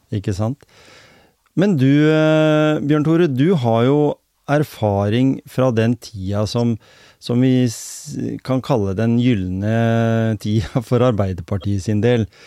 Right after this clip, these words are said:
Eh, vi snakker jo om i etterkrigsåra, og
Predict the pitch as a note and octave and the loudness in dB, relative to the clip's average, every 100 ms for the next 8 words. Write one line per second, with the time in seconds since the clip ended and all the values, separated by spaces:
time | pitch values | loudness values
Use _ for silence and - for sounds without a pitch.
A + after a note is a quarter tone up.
0 | - - B2+ A#2+ B2 B2 B2 B2 C3 B2+ | -20 -8 0 2 4 4 2 0 -4 -6
1 | B2+ B2 B2 C#3 - G#2+ A2+ A#2+ C3 - | -2 -2 0 -2 -2 -2 0 0 0 -4
2 | - - F#2+ - A2 G#2+ A#2 B2+ C3 - | -6 -6 -6 -4 -2 0 2 2 0 -2
3 | A#2 A2+ A#2 A#2+ A#2+ | -2 0 2 2 0